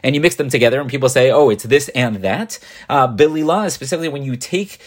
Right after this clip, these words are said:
these different, uh, materials, you take these different ingredients, and you mix them together so that they become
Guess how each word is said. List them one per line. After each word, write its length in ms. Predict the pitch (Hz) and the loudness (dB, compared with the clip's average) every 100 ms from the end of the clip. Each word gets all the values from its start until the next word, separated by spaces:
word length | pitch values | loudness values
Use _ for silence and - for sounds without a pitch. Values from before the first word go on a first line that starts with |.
| - | -12
these 200 | 131 143 | -4 -2
different, 460 | 127 156 131 120 - - | 0 0 0 -2 -6 -6
uh, 200 | 113 104 | -2 -2
materials, 560 | 107 104 180 170 139 | -2 -2 0 2 0
you 60 | 127 | -2
take 240 | 107 147 | -4 -6
these 160 | 131 110 | -4 -2
different 280 | 135 131 110 | -2 -2 -4
ingredients, 500 | 107 175 196 160 143 | -4 -2 -2 -2 -6
and 160 | 123 | -6
you 60 | 131 | -4
mix 200 | 165 208 | -4 -4
them 120 | 165 | -6
together 420 | 151 151 160 151 - - | -4 -2 0 0 -4 -4
so 120 | 156 | 0
that 60 | 147 | 0
they 180 | 143 | 0
become 280 | 131 160 156 | -2 -2 -2